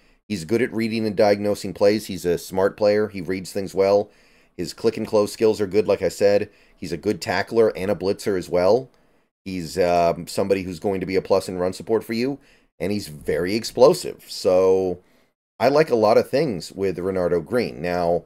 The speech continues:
I do think that his physical style of play will probably draw P I calls in the N F L. He doesn't have a ton of interception production to talk about. Last two years has one.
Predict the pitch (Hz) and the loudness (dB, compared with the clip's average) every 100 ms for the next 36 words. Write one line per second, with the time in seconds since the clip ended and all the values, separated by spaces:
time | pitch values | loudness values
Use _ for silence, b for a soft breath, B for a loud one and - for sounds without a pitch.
0 | b b b b _ 92 98 120 127 123 | b b b b _ -6 -2 -4 -2 0
1 | 113 113 95 - 113 101 107 - 98 101 | 0 -2 -6 -4 -4 -2 -2 4 6 6
2 | 85 95 98 95 - 95 95 85 95 87 | 4 2 4 2 2 2 2 0 2 2
3 | 85 - 90 87 92 98 95 92 92 92 | 2 -2 0 0 4 4 4 0 -4 -4
4 | 90 90 110 160 - _ _ _ _ _ | 0 2 4 2 -6 _ _ _ _ _
5 | _ _ 104 98 87 - 101 95 101 104 | _ _ -10 -8 -10 2 4 4 2 4
6 | 101 80 95 85 - 98 95 - 98 92 | 2 2 -4 -4 -4 -2 0 -2 -6 -6
7 | - 101 - 127 123 120 120 117 - 123 | 0 0 0 -6 -6 -2 2 2 0 -8
8 | 120 123 123 131 123 98 95 - 107 101 | 2 2 4 2 4 2 0 -2 -6 -4
9 | 107 95 87 76 82 95 139 | -4 -2 -4 -2 0 0 -2